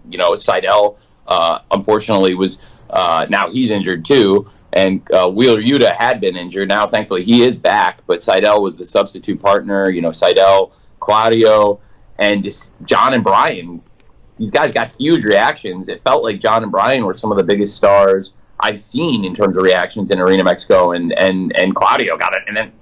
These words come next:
Claudio got a massive, huge reaction, and, uh, and, and, and Seidel did great in that match. Brian with Blue Panther, excellent.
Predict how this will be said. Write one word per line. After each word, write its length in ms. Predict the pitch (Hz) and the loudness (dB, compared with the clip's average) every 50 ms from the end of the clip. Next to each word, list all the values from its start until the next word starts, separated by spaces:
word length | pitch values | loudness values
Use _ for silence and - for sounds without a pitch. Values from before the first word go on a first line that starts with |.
| _ - | _ -6
Claudio 260 | - 120 117 127 113 | -2 0 0 0 0
got 200 | 104 101 107 107 | 0 -2 -2 0
a 20 | |
massive, 500 | 113 120 143 170 165 - - 101 90 - _ _ _ _ _ _ _ - | 0 0 0 0 -2 -4 -8 -14 -16 -16 _ _ _ _ _ _ _ -6
huge 360 | 175 190 202 202 185 135 117 | -2 0 2 2 0 0 0
reaction, 520 | 110 95 92 85 80 80 - - 73 - - - _ - _ _ _ - | 2 2 2 2 2 0 -4 -10 -14 -14 -16 -20 _ -20 _ _ _ 0
and, 560 | 117 120 120 120 120 117 113 110 110 107 101 | 0 2 4 2 2 2 2 2 0 0 -2
uh, 440 | - 101 110 104 104 101 95 92 - - _ _ _ _ _ _ - | -2 0 0 0 0 0 0 -2 -4 -8 _ _ _ _ _ _ -2
and, 300 | - 113 113 113 110 - - - | 0 0 0 0 -4 -8 -4 -2
and, 320 | 110 110 110 110 101 - - | 0 0 0 -2 -6 -4 -2
and 140 | 107 107 101 | -2 -2 -2
Seidel 360 | - 104 107 117 123 127 127 | -2 0 2 4 4 4 2
did 100 | 123 117 | 0 0
great 180 | 113 120 120 | 0 0 0
in 60 | 117 120 | 0 0
that 140 | 117 117 | -2 0
match. 340 | 117 113 113 110 110 113 113 - | 0 0 0 0 0 -2 -4 -2
Brian 380 | - 107 110 117 123 123 117 | 0 2 2 2 0 -2 -4
with 140 | 110 101 95 | -6 -6 -6
Blue 200 | 98 107 110 104 | -6 -6 -6 -4
Panther, 400 | - 107 104 107 104 98 92 90 - | -4 -2 -2 -2 -2 0 -2 -2 -2
excellent. 540 | 95 104 - - - 113 107 107 104 - | -4 -6 -6 -4 -2 -2 -2 -2 -4 -8